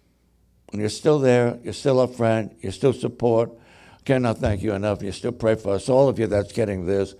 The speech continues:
I hope and that, that you pray for us. And if you're not supporting, it's a good time to, uh, renew a pledge and start supporting the ministry on a regular basis, 'cause this is good ground.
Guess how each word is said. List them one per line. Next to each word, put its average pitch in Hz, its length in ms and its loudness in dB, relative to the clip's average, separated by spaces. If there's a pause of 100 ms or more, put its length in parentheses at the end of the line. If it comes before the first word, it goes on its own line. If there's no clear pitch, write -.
(360)
I 107 140 4
hope 104 380 -2
and 87 200 -8 (240)
that, 101 220 -4
that 110 120 -4
you 95 80 -4
pray 95 220 -4
for 92 300 -6
us. 107 180 -14 (1000)
And 120 120 4
if - 80 -2
you're 107 120 -2
not 131 240 0
supporting, 139 500 -4
it's 95 160 -6
a 101 60 0
good 117 240 -4
time 120 240 -2
to, 107 240 -6 (960)
uh, - 120 -16 (220)
renew 110 400 0
a 104 60 0
pledge 110 420 -2
and 98 80 -6
start 104 300 -4
supporting 104 380 -4
the 101 60 -4
ministry 107 420 -4
on 98 120 -2
a 92 40 -4
regular 98 340 -4
basis, - 500 -4 (380)
'cause - 160 -8
this 127 180 0
is 117 100 -4
good 113 200 -4
ground. 107 580 -4